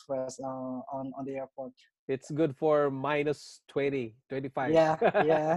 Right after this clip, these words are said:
Speaker 1: <laughs> yeah, yeah.
Speaker 2: <laughs> Yeah. So, and then, uh, did you find a job after that, uh, um, immediately, or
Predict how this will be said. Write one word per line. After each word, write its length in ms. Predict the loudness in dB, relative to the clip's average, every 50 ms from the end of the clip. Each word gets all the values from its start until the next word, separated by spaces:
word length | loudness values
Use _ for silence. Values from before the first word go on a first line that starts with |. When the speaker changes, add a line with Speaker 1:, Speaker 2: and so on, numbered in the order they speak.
| 2 4
Speaker 1:
<laughs> 40 |
yeah, 460 | 4 4 4 2 0 0 0 0 -2 -2 -2 -6 -6 -6 -4 -2 0 0 0 2
yeah. 320 | 2 0 0 0 -2 -4 -6
Speaker 2:
<laughs> 800 | -6 -6 -6 -8 -14 -14 -16 -18 -18 _ _ -20 -20 _ _ 0
Yeah. 300 | 4 6 8 8 6 6
So, 480 | 2 2 2 4 6 6 6 4 2 0 _ _ _ _ _ _ _ _ 0
and 200 | 2 2 4 6 6
then, 420 | 8 8 8 6 4 2 2 4
uh, 360 | 4 6 6 6 6 6 4
did 240 | 4 4 2 2 4
you 280 | 4 4 2 2 -6 -12 _ -14 -6 -2
find 220 | 0 0 2 2
a 60 | 0
job 360 | 0 2 4 4 4 4 4 2 0
after 280 | -2 -2 -2 -2 -2 -2
that, 220 | 0 0 -2 -2 -4 -6
uh, 100 | -10 -10 -10 -12 _ _ _ _ _ _ _ _ _ _ _ _ -8 -6
um, 320 | -4 -4 -4 -4 -4 -4
immediately, 520 | -2 0 2 2 2 2 0 0 0 -2 -2
or 500 | 0 0 0 0 0 -2 -2 -4 -6